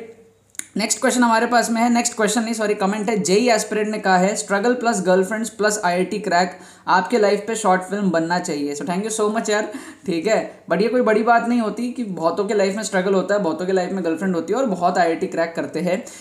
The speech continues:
अगर आपको story बनानी है, ठीक है, story किस चीज़ पे बननी चाहिए? Story इस चीज़ पे बननी चाहिए कि <clears throat> मैं आईआईटी crack करा और फिर मैं India के बेस्ट एनआईटी जो एनआईटी त्रिची है, वहाँ पर मैंने admission ली और, अ, थर्ड year में मैंने वो कॉलेज drop out किया,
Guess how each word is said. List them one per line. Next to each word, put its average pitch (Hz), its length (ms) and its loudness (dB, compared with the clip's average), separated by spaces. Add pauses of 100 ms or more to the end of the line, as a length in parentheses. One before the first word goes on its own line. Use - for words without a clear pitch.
(140)
अगर 220 220 4
आपको 247 260 4
story 226 320 2
बनानी 202 500 2
है, 190 480 0 (180)
ठीक 160 220 0
है, 190 100 2
story 190 320 2
किस 254 200 -4
चीज़ 240 160 0
पे 247 60 0
बननी 214 260 0
चाहिए? 220 140 -6
Story 214 260 0
इस 240 160 -2
चीज़ 240 160 -4
पे 240 60 0
बननी 208 280 0
चाहिए 190 340 0 (420)
कि 226 500 -2
<clears throat> 180 340 0 (1000)
मैं 185 280 0
आईआईटी 202 400 2
crack 202 360 2
करा 202 160 4
और 208 140 4
फिर 208 140 -2
मैं 208 160 -2
India 190 240 2
के 202 100 0
बेस्ट 185 300 2
एनआईटी 175 380 0
जो 185 100 -2
एनआईटी 170 340 0
त्रिची 165 300 -2
है, 190 60 4
वहाँ 160 200 4
पर 175 120 -4
मैंने 180 200 0
admission 160 340 0
ली 160 320 0 (300)
और, 156 480 4
अ, 147 360 2
थर्ड 190 400 2
year 254 140 2
में 240 120 2
मैंने 226 200 -2
वो 233 120 2
कॉलेज 190 420 2
drop 160 280 2
out 214 240 0
किया, 175 320 0